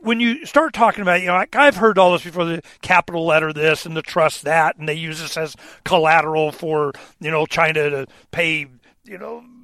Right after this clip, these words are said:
for treasury bills that, you know, we're all slaved and, uh, property on the plantation of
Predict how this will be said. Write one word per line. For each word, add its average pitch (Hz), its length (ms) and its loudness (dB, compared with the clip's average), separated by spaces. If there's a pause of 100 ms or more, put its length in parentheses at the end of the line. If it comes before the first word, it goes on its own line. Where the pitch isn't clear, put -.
for 165 140 -8
treasury 170 400 0
bills 156 520 -4
that, 147 280 -4
you 160 100 -12
know, 151 200 -6
we're 156 180 -2
all 165 180 4
slaved 147 720 -10 (280)
and, 143 300 -6
uh, 135 240 -6
property 151 500 0
on 143 140 -8
the 139 80 -12
plantation 143 680 -12
of 127 180 -12